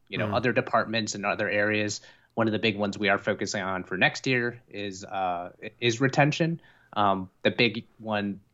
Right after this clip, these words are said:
Speaker 1: last year was, uh, you know, efficiency. And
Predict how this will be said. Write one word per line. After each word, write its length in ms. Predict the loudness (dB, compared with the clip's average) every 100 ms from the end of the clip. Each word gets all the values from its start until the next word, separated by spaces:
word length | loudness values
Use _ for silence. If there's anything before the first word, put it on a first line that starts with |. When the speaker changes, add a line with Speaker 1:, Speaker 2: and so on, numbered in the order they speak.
| _
Speaker 1:
last 320 | 4 4 2
year 300 | -4 -4 -4 -4
was, 320 | -4 -4 -4
uh, 360 | -4 -4 -6 -8
you 80 | -8
know, 100 | -6
efficiency. 800 | -4 2 4 2 -2 -4 -4 -6 -14 _ _ 2
And 480 | 4 4 0 -6